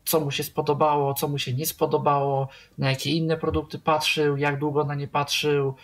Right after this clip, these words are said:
gdzie na nie patrzył i tak dalej, i tak dalej, i tak dalej. No innymi słowy, bardzo dokładna, bardzo szczegółowa analiza.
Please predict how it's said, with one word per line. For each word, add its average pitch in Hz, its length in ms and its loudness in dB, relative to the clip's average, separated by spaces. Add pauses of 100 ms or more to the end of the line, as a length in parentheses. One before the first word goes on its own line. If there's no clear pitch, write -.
(460)
gdzie 139 320 -2
na 147 100 0
nie 139 140 -4
patrzył 143 600 0
i 160 80 -4
tak 143 200 -2
dalej, 135 220 0
i 131 40 -8
tak 131 140 -6
dalej, 127 240 2
i 120 40 -4
tak 123 140 -2
dalej. 117 260 2
No 196 100 0
innymi 202 260 0
słowy, 180 380 0 (360)
bardzo 160 600 2
dokładna, 143 680 0
bardzo 139 360 2
szczegółowa 131 580 0
analiza. 113 680 -2